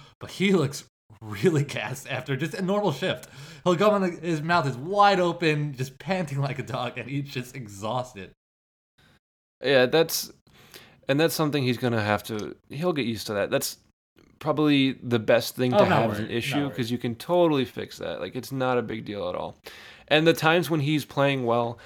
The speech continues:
Speaker 2: you saw him against Lightning, uh, against the Lightning, where he had that ridiculous dish to, to Stafford for, uh, the tying goal. Like, it's
Speaker 1: And, and that one
Speaker 2: he
Speaker 1: save he, that Budaj had on him, I, I've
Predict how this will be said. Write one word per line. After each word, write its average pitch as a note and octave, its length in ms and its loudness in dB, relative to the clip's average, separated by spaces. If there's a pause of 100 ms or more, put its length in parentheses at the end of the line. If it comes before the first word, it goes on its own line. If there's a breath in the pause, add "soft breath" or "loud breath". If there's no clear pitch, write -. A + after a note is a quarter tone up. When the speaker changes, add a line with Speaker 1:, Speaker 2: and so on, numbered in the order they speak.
(280 loud breath)
Speaker 2:
you C3+ 120 0
saw C#3+ 320 8
him C#3 260 4
against C3 320 0
Lightning, B2+ 440 0
uh, B2 80 4
against B2 280 -2
the B2+ 60 -4
Lightning, A#2+ 300 -2
where A#2+ 120 -4
he B2 60 -2
had B2+ 160 0
that A#2 200 0
ridiculous B2 760 -2
dish B2+ 380 -2
to, A2+ 320 -4
to - 140 -10
Stafford B2 640 0
for, - 260 -6
uh, - 520 -8
the C3+ 100 -6
tying A#2+ 380 -2
goal. A#2+ 240 2
Like, B2 220 -6
it's - 280 -10 (840 loud breath)
Speaker 1:
And, C#3 260 -2
and D3 100 -2
that E3 120 2
one F3+ 160 4
Speaker 2:
he D#3+ 120 4
Speaker 1:
save D#3+ 380 0
he, D#3 160 -4
that C#3+ 440 -6
Budaj C3+ 360 2
had A2+ 220 -4
on G#2+ 180 -6
him, F#2+ 340 -10 (280)
I, C#3+ 380 0
I've C#3 240 -2